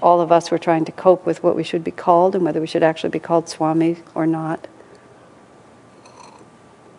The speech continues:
I sort of said, "There's, you know, there's one Swami, and it's Swami Kriyananda. It's very hard for anybody else to be Swamiji because there is one." I wrote to him and said, "You know, I know you're not gonna like this Swamiji, but maybe we should call you the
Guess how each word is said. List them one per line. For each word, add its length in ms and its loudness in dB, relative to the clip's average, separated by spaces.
I 100 -2
sort 260 4
of 100 4
said, 360 0
"There's, 260 0
you 80 -6
know, 100 4
there's 180 2
one 220 4
Swami, 500 4
and 220 2
it's 100 -10
Swami 280 2
Kriyananda. 520 4
It's 160 -2
very 180 0
hard 220 2
for 80 -4
anybody 400 0
else 200 -2
to 80 -8
be 120 -4
Swamiji 640 -4
because 340 -8
there 180 -2
is 180 -2
one." 260 -2
I 80 6
wrote 280 4
to 60 2
him 140 6
and 100 2
said, 260 2
"You 80 8
know, 160 6
I 100 6
know 120 4
you're 120 6
not 180 2
gonna 180 -4
like 240 0
this 180 -8
Swamiji, 380 -4
but 120 -6
maybe 200 2
we 140 2
should 220 -8
call 160 -4
you 160 -2
the 180 -4